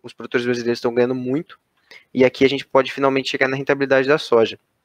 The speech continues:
que ela vem crescendo de forma consecutiva aí nos últimos quinze anos, ela triplicou em algumas regiões nas últimas duas safras, e na média brasileira foi feito um levantamento pelo Data Agro no ano passado,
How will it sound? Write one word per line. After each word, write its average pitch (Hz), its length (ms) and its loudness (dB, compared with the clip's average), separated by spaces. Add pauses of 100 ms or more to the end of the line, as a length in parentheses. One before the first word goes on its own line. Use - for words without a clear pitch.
(360)
que - 80 0
ela 117 100 6
vem 123 100 0
crescendo 123 260 -6
de - 60 -14
forma 127 160 0
consecutiva 131 640 -4
aí 123 60 4
nos 127 140 -4
últimos 123 280 -10
quinze 139 240 -2
anos, 117 420 0 (380)
ela 120 120 4
triplicou 170 600 0
em 170 40 4
algumas 131 300 0
regiões 123 600 -4 (240)
nas 117 120 -2
últimas 120 280 -4
duas 120 220 0
safras, - 600 -2 (540)
e 127 480 4
na 127 80 2
média 143 220 2
brasileira 131 640 2
foi - 160 -8
feito 135 320 -4
um 135 80 -2
levantamento 127 500 -2
pelo 120 160 -2
Data 123 280 4
Agro 120 320 2
no 117 100 -6
ano 117 120 -6
passado, 139 540 -2